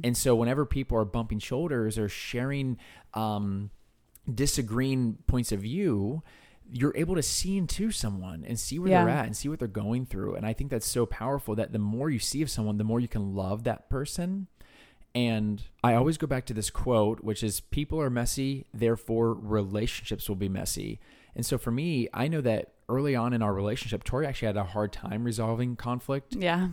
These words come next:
Speaker 1: with me
Speaker 2: Mm-hmm.
Speaker 1: because I think she kind of was hoping that we wouldn't have conflict.
Speaker 2: Yeah.
Speaker 1: And I get that. I get that feeling. I don't think people enjoy conflict. I mean, I know that there's a few people, like, that really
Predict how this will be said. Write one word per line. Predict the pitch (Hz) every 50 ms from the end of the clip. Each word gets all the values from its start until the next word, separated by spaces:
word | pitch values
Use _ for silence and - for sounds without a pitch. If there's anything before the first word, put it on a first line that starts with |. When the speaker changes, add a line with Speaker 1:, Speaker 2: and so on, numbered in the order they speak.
| 165
Speaker 1:
with | - 120 127 127 - 143
me | 139 147 151 156 160 156 - -
Speaker 2:
Mm-hmm. | - 190 185 175 180 170 170 170 - - -
Speaker 1:
because | 131 - - 135 127
I | - 127
think | 120 - 156 170 -
she | - - 139
kind | 120 - 123 127
of | 131 117
was | 113 110 101 -
hoping | - - 165 208 220 - 131 117 110 110
that | - -
we | 113 107
wouldn't | 98 92 107 135 165 156 - -
have | 101 107 92 -
conflict. | - 80 - - - - - - - -
Speaker 2:
Yeah. | - 175 - - 202 -
Speaker 1:
And | 170 208
I | 226
get | 165 110 98 - -
that. | - 82 101 117 117 - -
I | - 165
get | 139 139 -
that | - 110 - -
feeling. | - 104 98 107 117 123 - - - - - - - - -
I | 135
don't | 156 165
think | 165 147 120 -
people | - 123 - 113 107
enjoy | - 110 104 95 101 107 101 120 117
conflict. | - - - 101 101 98 - - - 92 -
I |
mean, | 113 113 107
I | 104 107
know | 107 117 120
that | 117 87
there's | 107 101 98
a | -
few | - - 147 139
people, | - 104 95 - 98 98 101
like, | 101 92 95 90 - - _ _ -
that | 101 107 98 92 -
really | 101 101 107 101 98 98 98 95 87